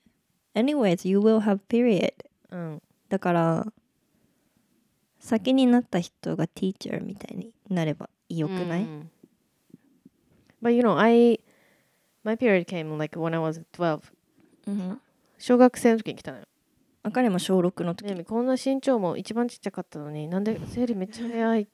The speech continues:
Speaker 2: 嫌だって思いながらも、
Speaker 1: うん。
Speaker 2: その時って、I had, um, underwear
Speaker 1: Yeah.
Speaker 2: which have, like, two pockets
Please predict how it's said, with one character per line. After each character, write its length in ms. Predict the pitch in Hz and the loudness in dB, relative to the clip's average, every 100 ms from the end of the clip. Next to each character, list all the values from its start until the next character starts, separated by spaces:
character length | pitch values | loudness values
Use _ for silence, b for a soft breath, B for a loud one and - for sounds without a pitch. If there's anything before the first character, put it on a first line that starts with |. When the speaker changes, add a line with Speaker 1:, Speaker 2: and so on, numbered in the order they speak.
| _ _ | _ _
Speaker 2:
嫌 240 | 202 214 214 | 0 2 4
だ 120 | 185 | 2
っ 60 | - b b b - | 0 b b b -8
て 80 | 185 | -2
思 160 | 190 | 2
い 40 | 202 | 2
な 80 | 208 | 4
が 100 | 190 | 4
ら 60 | |
も、 380 | 185 208 180 - b 196 | 4 6 4 2 b -10
Speaker 1:
う 20 | |
ん。 180 | 165 - - | -10 -12 -4
Speaker 2:
そ 120 | 262 | -2
の 100 | 320 | 0
時 200 | - - | -4 -8
っ 20 | |
て、 480 | _ 170 160 151 - b b b - | _ 0 0 -2 -6 b b b -6
I 140 | 214 | -4
had, 380 | 247 262 254 220 | 0 2 2 0
um, 500 | 185 180 175 175 165 - | -2 0 -2 -4 -6 -4
underwear 580 | 208 214 151 131 139 - _ | 2 2 2 -2 -6 -12 _
Speaker 1:
Yeah. 280 | 196 180 - - | -4 -2 -4 -6
Speaker 2:
which 220 | 202 - | -8 -6
have, 180 | 196 180 | -2 -2
like, 180 | 160 165 | 0 -4
two 160 | - 262 | 0 0
pockets 560 | 247 214 156 156 - | 0 -2 -2 -8 -12